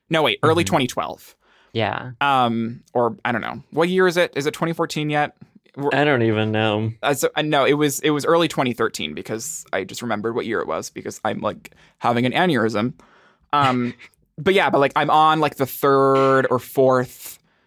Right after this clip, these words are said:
Speaker 1: Um, I'm on, I'm on the ice haunted house. Have you beat the game? Did you ever beat the game?
Speaker 2: I think I got to the third haunted house and then I
Speaker 1: Okay.
Speaker 2: stopped.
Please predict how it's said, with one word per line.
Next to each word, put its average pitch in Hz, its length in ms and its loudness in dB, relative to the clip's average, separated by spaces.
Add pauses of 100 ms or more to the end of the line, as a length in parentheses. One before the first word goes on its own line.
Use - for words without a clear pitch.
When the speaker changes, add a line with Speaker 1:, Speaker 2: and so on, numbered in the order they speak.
(260)
Speaker 1:
Um, 117 640 0
I'm 165 120 2
on, 190 260 2 (260)
I'm 147 100 -4
on 170 100 -2
the 151 100 -4 (100)
ice - 580 -2 (400)
haunted 170 300 -2
house. 185 320 -2
Have 180 160 -2
you 226 80 2
beat 208 220 -2
the 202 80 0
game? 139 360 0
Did 139 160 -4
you 165 120 2
ever 170 160 0
beat 156 200 -6
the 147 80 -4
game? 147 380 -2 (840)
Speaker 2:
I 160 180 -2
think 185 260 0
I 185 100 2
got 156 240 0
to 147 100 0
the 123 140 0
third 107 500 0 (260)
haunted 107 280 2
house 107 420 -4
and 110 160 0
then 110 100 0
I 107 60 0
Speaker 1:
Okay. 104 80 -4
Speaker 2:
stopped. - 600 -4